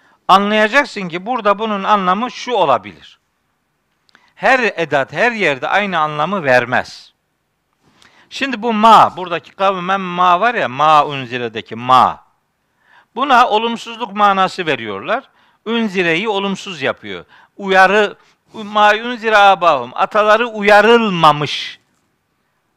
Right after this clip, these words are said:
Ma'ya olumsuzluk manası veriyor. Halbuki ma her zaman olumsuzluk manası vermez.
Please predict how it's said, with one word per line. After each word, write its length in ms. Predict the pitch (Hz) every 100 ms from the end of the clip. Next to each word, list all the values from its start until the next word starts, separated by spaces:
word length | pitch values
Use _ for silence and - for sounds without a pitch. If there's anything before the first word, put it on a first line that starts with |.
| _ _ _ _ -
Ma'ya 520 | 151 190 190 175 220
olumsuzluk 560 | 202 190 165 180 170 160
manası 420 | 147 135 113 117
veriyor. 200 | 113 127
Halbuki 360 | 247 247 -
ma 280 | 185 202 226
her 140 | 214 226
zaman 320 | 196 196 185
olumsuzluk 540 | 202 190 160 196 185
manası 460 | 180 170 170 170 190
vermez. 420 | 180 147 101 -